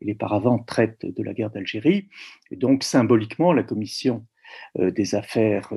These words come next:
culturelles de l'Assemblée nationale supprime les crédits du théâtre de l'Odéon. C'est tout à fait symbolique, puisque le, le gouvernement obtient le,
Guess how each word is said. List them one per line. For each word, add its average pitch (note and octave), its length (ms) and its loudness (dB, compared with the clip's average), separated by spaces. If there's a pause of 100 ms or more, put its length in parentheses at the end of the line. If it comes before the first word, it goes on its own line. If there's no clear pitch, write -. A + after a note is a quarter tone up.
(100)
culturelles A#2 440 2
de G#2 40 2
l'Assemblée G2+ 260 -4
nationale A2+ 480 -2
supprime E3 720 2 (500)
les G#2+ 120 -2
crédits B2 500 -2
du G#2 200 -8
théâtre A#2 460 -2
de G2+ 120 -2
l'Odéon. A2+ 560 4 (880)
C'est - 120 -18
tout - 200 -8
à - 20 0
fait B2 140 -4
symbolique, C3 640 6
puisque - 300 -14
le, G2+ 280 -10
le - 480 -16
gouvernement G2+ 640 -2 (300)
obtient B2 640 4
le, - 320 -8